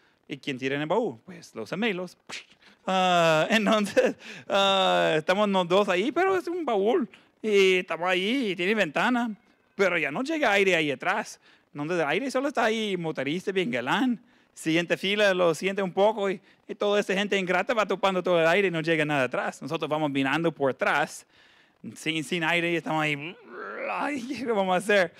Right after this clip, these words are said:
Y así todos los días. Y nosotros vivimos en una calle, pues, bastante,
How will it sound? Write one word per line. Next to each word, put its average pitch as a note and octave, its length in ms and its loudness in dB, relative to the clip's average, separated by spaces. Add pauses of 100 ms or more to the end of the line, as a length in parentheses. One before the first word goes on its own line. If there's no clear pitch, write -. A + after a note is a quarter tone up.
(440)
Y B3 140 2
así B3+ 240 -4
todos B3+ 220 2
los A3 100 0
días. D4 300 0
Y - 20 -6
nosotros F3+ 320 -2
vivimos G3+ 380 0
en G#3 80 -2
una G#3+ 120 0
calle, G#3 520 0
pues, C#3 280 2
bastante, D3+ 840 -2